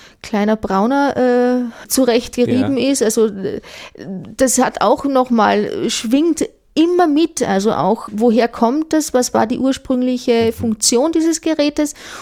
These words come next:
Speaker 1: und genau, was macht es dann mit mir als
Speaker 2: Das
Speaker 1: kreativen
Speaker 2: Mhm.
Speaker 1: Spieler?
Speaker 2: Das Plop
Speaker 1: Ja.
Speaker 2: der Bierflasche?
Speaker 1: Zum Beispiel, nur ist es kein Küchengerät.
Speaker 2: Okay.
Speaker 1: <laughs>
Speaker 2: Gut.
Speaker 1: Also
Speaker 2: Ja.
Speaker 1: Phineas und ich hatten im Vorfeld bei der Auswahl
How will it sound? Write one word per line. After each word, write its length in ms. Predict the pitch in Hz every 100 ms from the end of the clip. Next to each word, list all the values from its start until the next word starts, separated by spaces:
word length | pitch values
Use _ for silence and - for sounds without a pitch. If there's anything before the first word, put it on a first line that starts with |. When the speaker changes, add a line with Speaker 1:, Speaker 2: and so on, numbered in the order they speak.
| -
Speaker 1:
und 360 | 262 262 247
genau, 300 | - - 190
was 140 | 220 -
macht 260 | 214 -
es 100 | 294
dann 200 | - 202
mit 200 | 196 196
mir 360 | 202 202 190 196
als 280 | 190 202 -
Speaker 2:
Das 0 |
Speaker 1:
kreativen 680 | 196 185 208 196 208 190 190 - -
Speaker 2:
Mhm. 300 | 101 87 107
Speaker 1:
Spieler? 460 | - - 185 170 180 - _ -
Speaker 2:
Das 160 | 98
Plop 300 | - 107 107
Speaker 1:
Ja. 100 | 208 269
Speaker 2:
der 80 | -
Bierflasche? 840 | - 110 143 - 123 117 - 131 127 _ _ - -
Speaker 1:
Zum 180 | 285
Beispiel, 420 | 277 208 202 - 208
nur 200 | 214 226
ist 160 | 214
es 140 | 202 -
kein 260 | 185 175
Küchengerät. 840 | - 208 - 180 - 151 151 156 -
Speaker 2:
Okay. 160 | - 311 311 302 285 415 480 466 -
Speaker 1:
<laughs> 540 | - - - - -
Speaker 2:
Gut. 180 | - 190 - - 285 -
Speaker 1:
Also 240 | 247 -
Speaker 2:
Ja. 80 | 277
Speaker 1:
Phineas 520 | 254 208 285 311 285
und 120 | 247 -
ich 240 | 285 -
hatten 300 | 208 - 294
im 120 | 269
Vorfeld 760 | 240 202 175 185 269 269 370 - - - - - -
bei 80 | 226
der 200 | 220 -
Auswahl 440 | 226 - 311 320